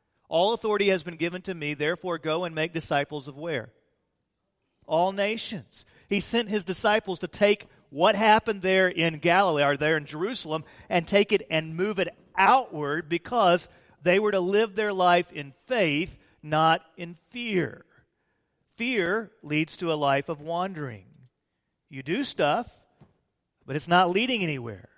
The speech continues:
Faith leads to a life of purpose because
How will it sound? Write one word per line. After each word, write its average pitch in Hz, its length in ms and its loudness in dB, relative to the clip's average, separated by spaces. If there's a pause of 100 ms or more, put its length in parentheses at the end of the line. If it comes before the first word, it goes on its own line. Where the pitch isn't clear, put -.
(760)
Faith 208 640 4
leads 170 360 0
to 180 160 -4
a - 20 0
life 139 380 2
of 143 140 -10
purpose - 840 -10 (580)
because 180 560 2